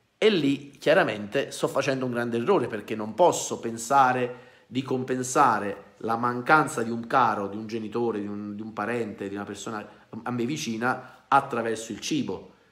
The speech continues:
Cioè sto riempendo un vuoto ma con qualcosa di sbagliato, cioè sto riempendo un vuoto affettivo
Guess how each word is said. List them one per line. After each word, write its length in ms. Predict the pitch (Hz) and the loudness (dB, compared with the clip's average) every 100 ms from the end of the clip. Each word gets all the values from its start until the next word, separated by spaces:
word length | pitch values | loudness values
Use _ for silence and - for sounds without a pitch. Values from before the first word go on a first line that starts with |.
| _ _ | _ _
Cioè 200 | - 123 | -2 -2
sto 180 | - 147 | 0 2
riempendo 420 | 147 151 151 160 | 2 2 2 2
un 80 | 165 | 0
vuoto 220 | 208 170 | 2 2
ma 80 | 147 | 0
con 240 | 131 131 | 2 0
qualcosa 340 | 135 - 202 160 | -2 -2 2 2
di 80 | 131 | 0
sbagliato, 720 | 117 113 160 127 101 - - | -4 2 8 8 6 -8 -6
cioè 260 | 117 - - | -6 -6 -8
sto 220 | - 151 | 0 2
riempendo 540 | 151 156 156 139 107 | 2 2 2 2 0
un 120 | 113 131 | -4 0
vuoto 300 | 185 165 165 | 4 4 2
affettivo 1040 | 160 - 165 - 156 147 160 165 - | 0 -4 -4 -4 -4 0 0 -2 -4